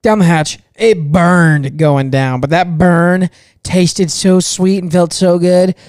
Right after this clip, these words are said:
It woke me up, son. I was ready to attack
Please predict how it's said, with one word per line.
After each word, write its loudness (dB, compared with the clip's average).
It 2
woke 2
me 4
up, 2
son. 0
I 0
was 0
ready 2
to 2
attack -2